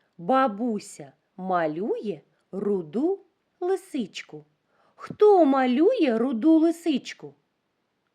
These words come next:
Бабуся. Що робить бабуся? Малює. Кого малює бабуся? Руду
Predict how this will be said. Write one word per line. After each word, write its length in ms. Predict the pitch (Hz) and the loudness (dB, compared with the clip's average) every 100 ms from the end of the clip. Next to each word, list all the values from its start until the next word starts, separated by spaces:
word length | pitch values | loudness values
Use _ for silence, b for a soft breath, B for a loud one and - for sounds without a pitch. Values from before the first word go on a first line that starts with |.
| - | -12
Бабуся. 800 | 160 202 339 370 311 262 302 311 - _ _ _ _ | -4 -2 2 4 2 0 -8 -8 -14 _ _ _ _
Що 380 | - - 453 392 | -4 4 4 6
робить 380 | 320 214 247 | 4 2 -2
бабуся? 640 | 202 302 226 220 - 151 151 _ _ _ _ _ _ _ _ - | 2 2 0 -6 -8 -16 -20 _ _ _ _ _ _ _ _ -14
Малює. 840 | 165 165 233 359 359 294 285 294 - _ _ _ _ | -8 -2 2 4 4 2 -2 -8 -14 _ _ _ _
Кого 640 | 320 339 320 294 349 359 | 6 6 6 4 4 6
малює 580 | 339 339 320 320 247 262 | 6 4 4 2 0 -2
бабуся? 760 | 208 277 214 220 - - 147 _ _ _ _ _ _ | 0 -2 -2 -6 -6 -14 -16 _ _ _ _ _ _
Руду 340 | 190 202 202 | -8 -6 0